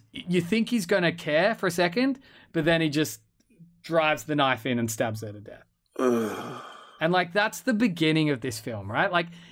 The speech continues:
Speaker 1: it's, it's an incredibly dark moment. Then her hand then falls and her wedding ring falls, or wedding or engagement
Speaker 2: Mm.
Speaker 1: ring falls down a drain in this sort of, like, basement, gross,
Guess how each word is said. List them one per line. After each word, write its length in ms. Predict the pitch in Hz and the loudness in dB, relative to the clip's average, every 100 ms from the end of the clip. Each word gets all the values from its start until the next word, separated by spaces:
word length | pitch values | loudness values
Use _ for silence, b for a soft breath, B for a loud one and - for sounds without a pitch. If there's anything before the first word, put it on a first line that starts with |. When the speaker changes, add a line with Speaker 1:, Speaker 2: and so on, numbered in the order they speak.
| B - | B 2
Speaker 1:
it's, 380 | 180 175 - - b b | 2 2 -6 -10 b b
it's 180 | 185 175 | -2 0
an 80 | 202 | 0
incredibly 500 | 190 180 196 220 233 | 0 2 2 2 -2
dark 340 | 175 156 151 | 0 0 0
moment. 440 | 143 127 123 123 - b b b | -2 0 2 0 -4 b b b
Then 220 | 170 185 156 | 0 2 2
her 160 | 208 | 0
hand 420 | 175 180 185 196 | 2 2 2 2
then 120 | 185 170 | 0 0
falls 420 | 170 151 147 147 | 2 2 2 0
and 220 | 160 147 | -2 2
her 100 | 147 | 4
wedding 320 | 143 139 139 | 4 2 2
ring 360 | 135 131 127 123 B _ | 0 -2 -2 -6 B _
falls, 440 | - 143 135 151 | 0 2 2 0
or 100 | 165 | 0
wedding 320 | 160 185 185 180 | 2 2 2 2
or 160 | 165 | 0
engagement 460 | 156 143 143 135 135 | 2 2 0 -2 0
Speaker 2:
Mm. 60 | - | 2
Speaker 1:
ring 260 | 120 120 B B | 2 -2 B B
falls 440 | _ - 151 143 113 | _ 0 2 2 2
down 360 | 151 135 131 | 2 2 2
a 100 | 135 | -2
drain 480 | 120 143 131 131 127 139 | -2 2 4 2 0 0
in 160 | 143 143 | 2 4
this 160 | 135 | 2
sort 260 | - 139 131 | 2 0 2
of, 160 | 123 | 0
like, 300 | 127 120 110 | 0 -2 -2
basement, 580 | 135 131 117 - 131 131 | -2 -2 -2 -8 -8 -8
gross, 560 | - 135 123 117 - | -2 0 0 -2 -8